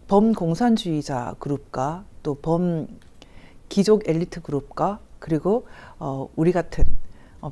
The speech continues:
뭐 있는 거라고는 표 한 장, <laughs> 권력이라고는 각각 투표할 수 있는 투표권 하나 있는, 어, 우리 그 국민,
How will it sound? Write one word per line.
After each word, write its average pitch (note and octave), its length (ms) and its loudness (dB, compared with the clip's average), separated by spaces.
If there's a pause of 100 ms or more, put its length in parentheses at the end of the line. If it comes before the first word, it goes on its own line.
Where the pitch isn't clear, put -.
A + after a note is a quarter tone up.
뭐 C#3 260 -6
있는 G#3+ 240 4
거라고는 E3+ 520 -2
표 - 340 -4
한 B3 200 8
장, G3 320 8
<laughs> - 20 -8
권력이라고는 F#3 880 4 (320)
각각 F#3+ 400 -2
투표할 D#4+ 340 2
수 - 160 -2
있는 E3 100 -2
투표권 G3+ 440 -2
하나 F3 260 -2
있는, D#3 340 -4 (380)
어, C#3 380 -6
우리 C#3 420 -6
그 C3+ 240 -10
국민, F#3+ 640 0